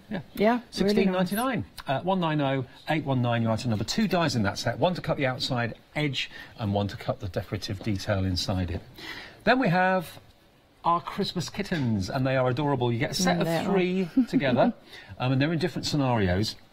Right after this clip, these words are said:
Speaker 1: Um, probably showing them
Speaker 2: Ooh.
Speaker 1: actually put onto a card is easier to see. So you've got the little Christmas kitten with the Father Christmas hat on.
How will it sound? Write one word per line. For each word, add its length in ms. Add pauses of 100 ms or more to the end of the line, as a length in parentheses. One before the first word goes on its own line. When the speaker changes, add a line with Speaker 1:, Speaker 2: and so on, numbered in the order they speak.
(120)
Speaker 1:
Um, 280
probably 200
showing 320
them 240 (140)
Speaker 2:
Ooh. 140
Speaker 1:
actually 240
put 200
onto 240
a 40
card 340 (180)
is 120
easier 240
to 120
see. 320 (300)
So 140
you've 80
got 160
the 40
little 180
Christmas 340
kitten 340
with 140
the 40
Father 320
Christmas 360
hat 260
on. 220